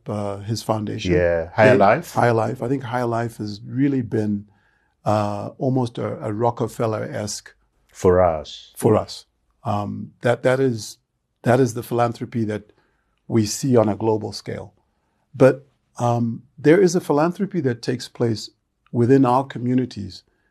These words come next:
Speaker 1: that I don't think gets as recognized. And, you know, and I think I just speak to my father. I,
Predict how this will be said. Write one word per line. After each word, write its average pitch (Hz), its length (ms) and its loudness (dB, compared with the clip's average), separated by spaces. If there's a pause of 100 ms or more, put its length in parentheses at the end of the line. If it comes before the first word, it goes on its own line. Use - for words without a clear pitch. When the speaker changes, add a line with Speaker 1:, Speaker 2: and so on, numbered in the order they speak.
(100)
Speaker 1:
that 117 120 4
I 117 80 6
don't 151 240 4
think 127 240 -2
gets - 300 -8 (140)
as 110 240 0
recognized. 107 720 -10 (640)
And, 120 440 0 (180)
you 139 120 -4
know, 110 300 -4
and 123 100 -6
I 120 80 -2
think 135 400 0 (340)
I 139 220 -6
just 123 180 -4
speak 135 220 -4
to 117 60 -8
my 107 120 -2
father. 139 320 4
I, 110 160 -2